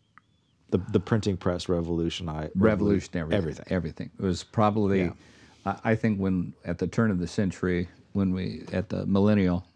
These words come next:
Speaker 1: Yeah.
Speaker 2: um, they, they were highlighting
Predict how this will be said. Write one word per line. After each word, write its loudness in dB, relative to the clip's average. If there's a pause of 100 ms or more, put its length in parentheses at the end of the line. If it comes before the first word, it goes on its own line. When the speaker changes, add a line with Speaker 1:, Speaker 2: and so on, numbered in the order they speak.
Speaker 1:
Yeah. -6 (600)
Speaker 2:
um, 2
they, 0 (500)
they -2
were 0
highlighting 0